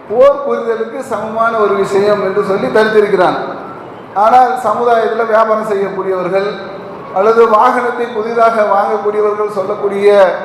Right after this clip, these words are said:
நியாயம் என்னவென்று சொன்னால், "இந்த வட்டியில் நாங்கள் இல்லை என்று சொன்னால் நாங்கள் வாகனம் வாங்க முடியாது,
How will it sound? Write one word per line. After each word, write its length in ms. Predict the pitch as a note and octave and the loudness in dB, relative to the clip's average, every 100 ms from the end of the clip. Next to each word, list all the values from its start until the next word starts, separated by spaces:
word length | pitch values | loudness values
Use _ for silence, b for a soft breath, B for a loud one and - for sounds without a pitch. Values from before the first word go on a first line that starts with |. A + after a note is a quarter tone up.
| - - - - - | -10 -12 -16 -18 -14
நியாயம் 480 | D#3 G3+ A3+ A#3+ A3+ | -6 0 2 2 -2
என்னவென்று 440 | G#3+ G#3+ G#3 G3+ F#3+ | -2 -2 -2 -2 -2
சொன்னால், 460 | F#3+ G3 A#3+ A#3+ - - | -2 0 2 2 -2 -6
"இந்த 180 | G3+ G#3+ | -4 2
வட்டியில் 500 | F#3+ F#3+ A#3 A#3+ A#3+ | 2 2 0 -2 0
நாங்கள் 320 | G#3+ G#3 G#3+ G3+ | 2 2 2 2
இல்லை 200 | G#3+ A3+ | 4 2
என்று 180 | G3+ G3+ | 2 0
சொன்னால் 320 | G3 G#3+ A#3+ | 0 2 2
நாங்கள் 300 | G3+ G3+ F3+ | 0 0 2
வாகனம் 300 | F#3+ G#3 G#3+ | 2 0 -2
வாங்க 220 | G3+ G3+ | -4 -4
முடியாது, 440 | G3+ G3+ G3+ G3 | -4 0 2 2